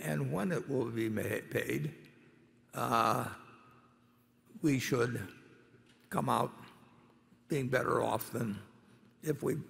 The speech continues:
had borrowed a similar amount. Uh, we have a history of doing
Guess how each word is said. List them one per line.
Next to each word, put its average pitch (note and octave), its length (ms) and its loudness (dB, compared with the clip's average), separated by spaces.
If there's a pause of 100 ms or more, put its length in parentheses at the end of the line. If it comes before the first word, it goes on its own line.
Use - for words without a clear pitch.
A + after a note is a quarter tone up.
(200)
had C#3 160 -2
borrowed C3 380 4
a A2 80 -2
similar A#2 420 -4
amount. A2 380 -4 (720)
Uh, A#2 360 0 (640)
we F3 200 4
have C#3 200 2
a C3 80 4
history C3 720 2 (920)
of C3+ 220 -2
doing C3+ 580 2